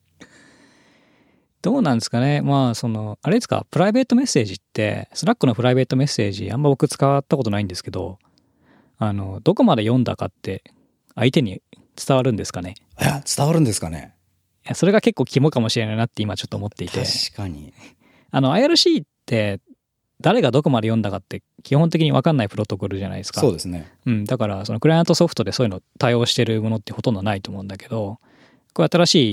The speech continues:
Speaker 1: い、あの、ツールって意外と対応してて、それがその、あ、読んだのにこいつ返事してねえな問題っていう、
Speaker 2: <laughs>
Speaker 1: まあ、その、まあ、lineとかの既読無視問題とかありますけど、
Speaker 2: はい。
Speaker 1: そ-、それが仕事のツールで同じことが起こると結構うざいというか、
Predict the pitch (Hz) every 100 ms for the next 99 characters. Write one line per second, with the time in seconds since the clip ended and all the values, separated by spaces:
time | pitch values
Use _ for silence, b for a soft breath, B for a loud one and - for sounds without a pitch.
0 | 98 - _ _ _ - 104 101 113 101
1 | - 104 107 117 110 110 - 117 113 113
2 | 117 - 98 120 _ b b b b b
3 | b b - 147 165 160 165 151 143 -
4 | - 110 151 156 107 104 120 110 123 120
5 | 123 - 123 123 117 120 - 294 320 208
6 | - 123 151 - 156 B B - 127 139
7 | 160 160 170 123 107 143 127 143 131 131
8 | 139 131 113 104 98 101 117 - 95 98
9 | 95 104 85 - - - - 165 165 -
10 | 160 175 170 160 170 165 156 147 143 147
11 | 143 156 135 101 98 107 95 104 107 -
12 | 95 - - _ - 107 98 - 95 101
13 | - 104